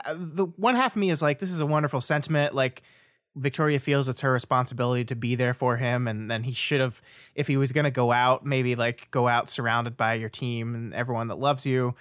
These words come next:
Um, it's, it's Breakthrough's responsibility. It's like what we talked about arcs and arcs ago, about how these people, like, circle wagons around each other. And, and we talked about how there are good things and bad things about that. But in this dis-,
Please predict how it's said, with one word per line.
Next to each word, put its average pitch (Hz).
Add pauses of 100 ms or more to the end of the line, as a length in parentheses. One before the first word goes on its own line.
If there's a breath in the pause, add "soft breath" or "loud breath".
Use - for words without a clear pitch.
(280 loud breath)
Um, 113
it's, - (120)
it's 139
Breakthrough's 120
responsibility. 123
It's 113
like 120
what 120
we 113
talked 117
about 117
arcs 117
and 113
arcs 120
ago, 117
about 113
how 113
these 110
people, 120
like, -
circle 123
wagons 139
around 135
each 127
other. 123 (420 loud breath)
And, 117
and 127
we 143
talked 170
about 147
how 147
there 123
are 123
good 180
things 147
and 123
bad 117
things 117
about 110
that. 113
But 127
in 131
this 160
dis-, 131